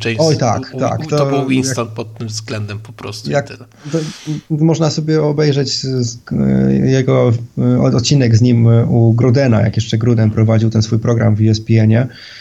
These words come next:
Speaker 2: e, z młodymi quarterbackami przed draftem, no to, e, Gruden cały czas właśnie mówił, że, e, wszystko spoko, ale no nie możesz tak ciągle fumblować, nie możesz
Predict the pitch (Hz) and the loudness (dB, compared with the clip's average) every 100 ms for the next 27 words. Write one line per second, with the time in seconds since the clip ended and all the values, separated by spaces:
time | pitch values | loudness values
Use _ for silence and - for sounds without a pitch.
0 | - - 120 117 120 117 120 113 - 117 | -10 -2 2 4 4 4 2 2 4 4
1 | 117 120 117 117 117 117 113 110 117 110 | 6 4 4 2 0 2 2 2 2 2
2 | 107 113 107 113 107 110 113 113 110 113 | 0 -2 0 0 0 0 0 0 0 -2
3 | - - - 117 117 117 120 123 120 113 | -4 -12 -6 -2 -2 -2 -2 0 2 2
4 | 120 117 117 107 110 107 110 113 110 107 | 2 2 2 0 2 0 2 2 4 2
5 | 110 107 107 107 - - - - - 110 | 2 2 0 0 -6 -20 -10 -6 -2 -2
6 | 113 - 131 127 151 120 143 - 143 135 | -4 -4 -4 -2 -2 -2 -2 -2 -2 0
7 | 131 123 120 117 120 127 135 131 117 113 | 0 2 2 2 2 2 2 2 2 0
8 | 113 110 117 120 113 117 113 117 113 110 | -4 -2 0 2 2 2 2 2 2 0
9 | 120 127 151 143 110 | -2 -2 0 0 -2